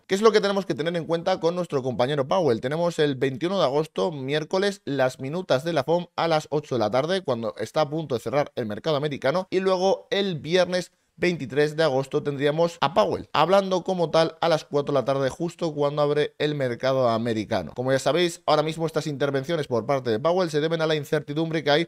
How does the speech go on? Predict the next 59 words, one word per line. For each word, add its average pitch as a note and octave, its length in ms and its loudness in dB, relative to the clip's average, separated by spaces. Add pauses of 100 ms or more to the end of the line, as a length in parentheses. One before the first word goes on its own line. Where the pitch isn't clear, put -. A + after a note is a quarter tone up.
(280)
para C#3 160 2
si - 100 -6
los D3 140 0
próximos C#3+ 400 -6
meses B2+ 260 -4
va C3 60 0
a B2+ 40 2
haber C3+ 280 2
bajadas D3 500 2
de A#2 100 -6
tipos G#2+ 340 -6
de A2 60 -8
interés. E2+ 300 -12
Por D#3 120 4
el F3 60 6
otro G3+ 140 2
lado, G3+ 220 6
¿qué G#3+ 80 -2
es G#3 60 -2
lo G#3 100 2
que F#3+ 80 0
tenemos F#3+ 400 -4 (160)
en C#3 180 -8
el C3+ 80 -10
apartado C3 460 0
de D3 80 4
futuros? E3 480 -2
Y C3 60 0
es C3 100 -4
que, C3 100 -2
señores, F#3+ 540 -2
el C3 180 0
funding E3+ 360 -4
rate F3 180 -2
sigue F3+ 320 -4
totalmente E3 720 -2
bajista E3+ 540 0 (200)
y E3+ 80 -4
se D3+ 120 0
mantiene. C#3+ 480 0
Veamos G3 340 2
que F3+ 120 -2
con D3 140 6
la C#3 120 4
caída G#3 260 4
teníamos G#3 380 -2 (160)
un A#3+ 320 -2
poquito A3+ 720 2 (200)
de A2+ 100 -2
funding E3 340 -2
rate F#3+ 120 2
bajista. D#3+ 520 -4
Como C3 160 0
ya D3 80 6
sabéis, D#3+ 280 6
este C#3+ 180 -4
funding C3+ 340 -4
rate C3 160 0
bajista, D#3 640 2